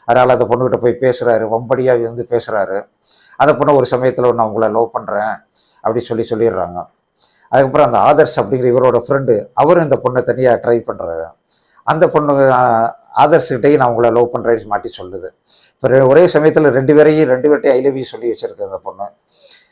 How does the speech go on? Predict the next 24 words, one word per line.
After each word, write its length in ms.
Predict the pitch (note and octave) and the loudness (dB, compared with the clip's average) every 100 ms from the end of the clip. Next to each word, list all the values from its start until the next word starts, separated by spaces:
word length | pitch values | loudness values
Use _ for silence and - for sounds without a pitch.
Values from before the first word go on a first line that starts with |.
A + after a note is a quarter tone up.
| _ _ _ _ | _ _ _ _
இப்ப 200 | - B2+ | -8 -2
ரெண்டு 220 | C3 C#3 | 0 2
பேருமே 320 | D#3+ E3 F3 | 4 4 2
தங்களை 300 | - B2 C#3+ | 0 0 0
தான் 160 | C#3 C#3+ | 0 0
அந்த 100 | C3 | 0
பொண்ணு 200 | B2 C3+ C3+ B2+ | 0 0 2 4
லவ் 200 | B2+ B2+ | 2 0
பண்ணிக்கிட்டு 340 | C#3 C3 A2 | -2 -4 -8
இருக்கு 180 | G#2+ A2+ | -6 -2
அப்படி 180 | A2+ G#2 | -2 -4
சொல்லி 240 | A#2 B2+ | -10 -6
நினைச்சுக்கிட்டு 440 | B2+ B2 - B2 G2+ | -6 -6 -8 -10 -10
இருக்காங்க. 380 | F#2 F2 F2+ - _ - _ - | -10 -10 -12 -20 _ -20 _ -2
கடைசியா 300 | C#3 C#3+ C#3+ | 0 2 2
ஒரு 100 | A#2+ | 2
சந்தர்ப்பத்துல 540 | C#3+ C#3 C3+ C3+ - | 2 2 0 -2 0
உண்மை 300 | C3 B2 C#3 | 0 0 0
தெரிஞ்ச 280 | C3+ B2+ A2 | 0 0 0
உடனே 160 | A#2 B2+ | 0 0
அந்த 80 | B2+ A2+ | -2 -4
பொண்ணையே 260 | A#2+ B2+ | -2 -2
நேரா 220 | A#2+ A#2+ A#2 | 2 2 2
கூப்பிட்டு, 500 | - G#2+ B2 G#2 | -2 -6 -4 -4